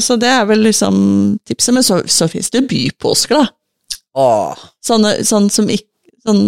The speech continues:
Speaker 1: norske bypåsker.
Speaker 2: Mm.
Speaker 1: Det kan jo være litt hyggelig, men,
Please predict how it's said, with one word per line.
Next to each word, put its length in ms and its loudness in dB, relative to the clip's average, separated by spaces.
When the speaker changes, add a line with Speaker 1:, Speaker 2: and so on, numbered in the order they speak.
Speaker 1:
norske 520 -2
bypåsker. 760 0
Speaker 2:
Mm. 340 0
Speaker 1:
Det 120 0
kan 240 2
jo 80 2
være 240 2
litt 240 2
hyggelig, 320 0
men, 160 2